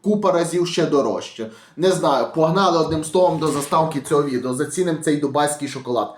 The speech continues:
Let's go! Деніс Пенні реагує, Деніс Пенні реагує. Сьогодні він буде їсти дуб-, е, так, ви, так.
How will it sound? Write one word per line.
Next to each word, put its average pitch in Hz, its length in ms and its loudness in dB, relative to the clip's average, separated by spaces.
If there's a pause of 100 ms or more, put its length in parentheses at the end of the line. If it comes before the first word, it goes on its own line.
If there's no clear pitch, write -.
Let's 185 240 4
go! - 400 0
Деніс 226 280 2
Пенні 208 280 2
реагує, 180 600 4 (120)
Деніс 208 320 0
Пенні 220 320 2
реагує. 175 520 2
Сьогодні 247 260 2
він 196 200 2
буде 175 220 4
їсти 196 540 2 (600)
дуб-, 185 400 2 (120)
е, 139 80 0
так, 131 420 -2
ви, 131 240 -2 (380)
так. 95 300 -12